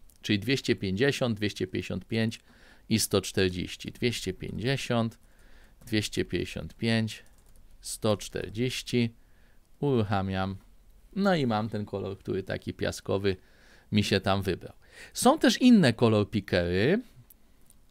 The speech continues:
Y, możemy sobie zobaczyć, jaki ten tutaj, bo tu na tej stronie jest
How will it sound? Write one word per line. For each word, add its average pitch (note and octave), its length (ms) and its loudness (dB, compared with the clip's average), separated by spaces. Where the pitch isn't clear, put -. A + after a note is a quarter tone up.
Y, F#2 140 -4
możemy G#2 720 0
sobie G2 880 -2
zobaczyć, G#2 800 -6
jaki A2+ 400 -6
ten A2 320 -6
tutaj, A2+ 460 -4
bo C3+ 120 -2
tu C3 140 -4
na B2 160 2
tej A#2 180 -2
stronie A2+ 440 -2
jest G2+ 540 -6